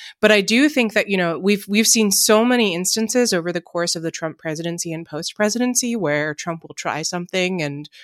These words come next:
there's sort of this outcry of, you know, "Well, why do-, why doesn't somebody stop him?" And the answer is often, "There's not a, you know, there's not really a system in place for stopping this kind of behavior." There actually <laughs> is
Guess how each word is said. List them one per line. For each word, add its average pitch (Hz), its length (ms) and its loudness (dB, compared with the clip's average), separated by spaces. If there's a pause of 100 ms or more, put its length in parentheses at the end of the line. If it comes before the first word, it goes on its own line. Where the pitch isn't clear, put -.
(340)
there's 170 180 0
sort 160 140 0
of 143 120 -4
this 135 240 -6
outcry 170 400 -2
of, 151 260 -4
you 160 80 -12
know, 143 240 -6
"Well, 156 160 -2
why 175 220 4
do-, 170 200 -2
why 196 180 4
doesn't 202 200 4
somebody 175 320 2
stop 180 320 2
him?" 170 220 0
And 156 100 -6
the 156 100 -6
answer 180 360 0
is 156 180 -4
often, 160 500 -4 (640)
"There's 185 240 4
not 175 400 4 (160)
a, 165 640 0
you 190 120 -6
know, 151 140 -2
there's 170 220 2
not 180 180 4
really 156 220 0
a 160 40 -2
system 165 360 -2
in 151 100 -6
place 170 320 0
for 170 140 -6
stopping 185 340 -2
this 226 140 -2
kind 240 180 2
of 247 80 -4
behavior." 269 480 0 (440)
There 233 120 6
actually 320 400 2
<laughs> - 0 -
is 220 500 2